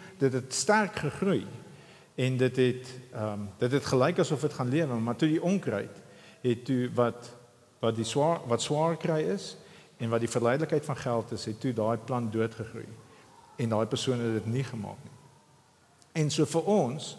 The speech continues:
om geestelik lewendig te bly, het ons nodig, letterlik, om elke dag tot ons doodgaan vas te hou aan Jesus.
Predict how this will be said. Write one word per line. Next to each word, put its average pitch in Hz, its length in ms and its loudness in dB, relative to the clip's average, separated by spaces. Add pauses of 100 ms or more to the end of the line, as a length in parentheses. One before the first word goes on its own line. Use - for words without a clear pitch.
(340)
om 127 260 4 (680)
geestelik 185 760 2 (100)
lewendig 131 480 2
te 104 120 -6
bly, 107 200 2
het 104 120 -4
ons 107 120 -4
nodig, 131 540 2
letterlik, 117 600 2 (360)
om 135 240 0
elke 185 460 2
dag 131 400 0 (340)
tot 175 240 4
ons 135 180 -2
doodgaan 107 520 0 (340)
vas 120 240 -2
te - 80 -4
hou 110 140 0
aan 98 120 -6
Jesus. 98 420 -12